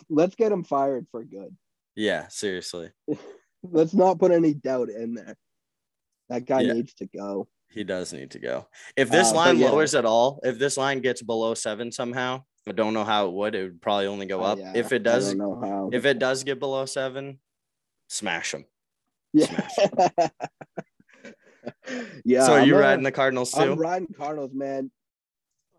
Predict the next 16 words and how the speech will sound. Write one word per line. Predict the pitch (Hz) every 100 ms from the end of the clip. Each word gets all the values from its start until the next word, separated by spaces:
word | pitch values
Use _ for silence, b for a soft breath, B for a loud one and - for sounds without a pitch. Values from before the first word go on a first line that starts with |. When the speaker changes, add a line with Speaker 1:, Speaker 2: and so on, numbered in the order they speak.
| _ _ 143
Speaker 2:
All | 107
right. | 104 85
Speaker 1:
I'm | 139
out, | 127 - _
out | 123 123
Speaker 2:
Sounds | 95 120
Speaker 1:
for |
Speaker 2:
good. | 113 98
Speaker 1:
the | 120
year. | 143 - 120
He's, | 127 113 _ _
he's | 113
done. | 123 143 104 - -
He's | 110 101 _
put | 143
him, | 143 143